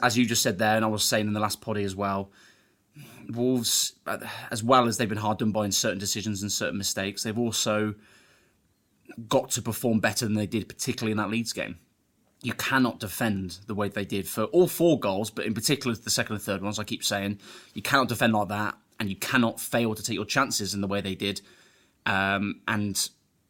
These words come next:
feel hard done by to lose a game. You've got to take out the referee's control. You've got to take it away from the officials and take it away from V A R. Um, and Wolves didn't do that. And they haven't done that in, in, in some of the games as well, to be, to be fair. Um,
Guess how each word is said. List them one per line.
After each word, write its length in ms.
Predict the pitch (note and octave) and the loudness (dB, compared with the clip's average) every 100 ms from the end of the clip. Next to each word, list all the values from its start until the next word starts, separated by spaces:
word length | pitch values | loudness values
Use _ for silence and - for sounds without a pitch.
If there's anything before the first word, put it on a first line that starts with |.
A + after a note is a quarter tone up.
| _ _ _ _ | _ _ _ _
feel 280 | - B2 A2 | -6 0 0
hard 240 | G#2+ G#2+ | 0 -2
done 120 | A#2+ | 0
by 100 | G#2+ G#2 | 0 0
to 100 | G2+ | 0
lose 140 | A2 | -2
a 60 | G2 | 0
game. 300 | A2+ F#2 E2 _ - _ _ | -2 -2 -8 _ -20 _ _
You've 120 | A#2 | 2
got 140 | - | 2
to 80 | - | 2
take 100 | A#2+ | 2
out 120 | A2+ | 2
the 60 | G#2+ | 2
referee's 340 | G#2+ - G2+ | -2 -2 -6
control. 300 | - G#2+ A2 | -4 -4 -2
You've 100 | G2 | -2
got 100 | G#2+ | -2
to 80 | - | 0
take 80 | A#2 | 0
it 40 | G#2 | 0
away 200 | G#2+ G#2+ | 2 0
from 140 | A2+ | 0
the 80 | G#2 | -2
officials 340 | G2+ G#2 F#2+ | -2 -6 -4
and 120 | G2+ | -6
take 180 | G2 G#2+ | -4 -4
it 40 | G2+ | -2
away 200 | G#2+ G#2 | -2 -2
from 140 | G#2 | -4
V 240 | G2+ F#2+ | -4 -2
A 20 | G2 | -2
R. 160 | F#2 - - - - | -4 -10 -20 -20 -14
Um, 580 | - G#2 G2+ G2+ G2+ G2+ - | -6 -2 -2 0 -2 -4 0
and 140 | A#2 | 2
Wolves 140 | A#2 A2 | 2 2
didn't 200 | A#2+ G#2+ | 0 0
do 120 | G#2+ | -2
that. 80 | F2 | -2
And 80 | A2+ | 2
they 60 | |
haven't 180 | C3 D3+ | 4 6
done 140 | C3+ | 6
that 180 | B2+ A#2+ | 6 6
in, 100 | A#2+ | 0
in, 140 | B2 B2 | 2 2
in 260 | A#2+ B2+ - | 4 2 0
some 160 | - | 0
of 60 | C3 | 2
the 40 | |
games 200 | A#2 A2+ | 4 2
as 80 | A#2 | 4
well, 180 | A#2+ G2 | 4 2
to 100 | - | -2
be, 120 | G#2 | -6
to 180 | - - | -6 -6
be 80 | G#2 | -6
fair. 360 | - G2 F#2+ - | -2 -2 -2 -2
Um, 420 | A2 G#2+ G#2 | 2 2 0